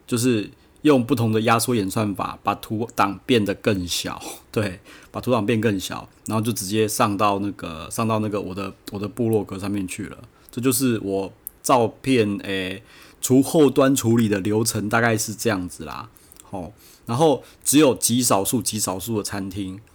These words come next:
我会一张一张的修。吼，就是我觉得，干，这个真是太棒了。譬如说，妈的，龙吟我就是一张一张修，因为龙吟它道数也没有很多啊，我觉得值得。吼，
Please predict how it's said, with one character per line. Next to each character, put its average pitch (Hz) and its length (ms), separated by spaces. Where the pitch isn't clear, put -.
我 107 160
会 117 360
一 127 100
张 110 320
一 117 80
张 101 200
的 92 120
修。 95 440
吼， 95 240
就 123 100
是 131 80
我 117 80
觉 104 120
得， 101 80
干， 117 240
这 113 180
个 107 80
真 107 100
是 110 120
太 104 220
棒 95 200
了。 - 80
譬 127 140
如 101 140
说， 101 320
妈 123 140
的， 120 100
龙 104 220
吟 104 160
我 92 80
就 110 100
是 107 140
一 104 60
张 101 160
一 101 40
张 98 180
修， - 420
因 190 80
为 196 60
龙 156 280
吟 147 640
它 170 100
道 160 220
数 139 180
也 113 60
没 107 120
有 120 100
很 92 200
多 101 220
啊， - 100
我 127 120
觉 104 120
得 107 80
值 101 280
得。 98 340
吼， - 240